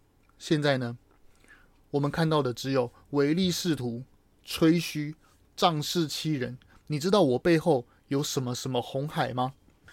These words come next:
这样的价值观早就在不知不觉中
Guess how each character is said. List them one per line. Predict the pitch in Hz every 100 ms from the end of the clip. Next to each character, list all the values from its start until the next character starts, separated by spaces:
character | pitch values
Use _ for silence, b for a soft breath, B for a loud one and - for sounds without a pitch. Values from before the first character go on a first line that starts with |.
| B B
这 | 208
样 | 196
的 | 160
价 | 143 170
值 | 135
观 | 131 135 135 b b b b -
早 | 139
就 | 151
在 | 170 175
不 | - - 190
知 | 165 175
不 | 170 185
觉 | 160 135
中 | 139 139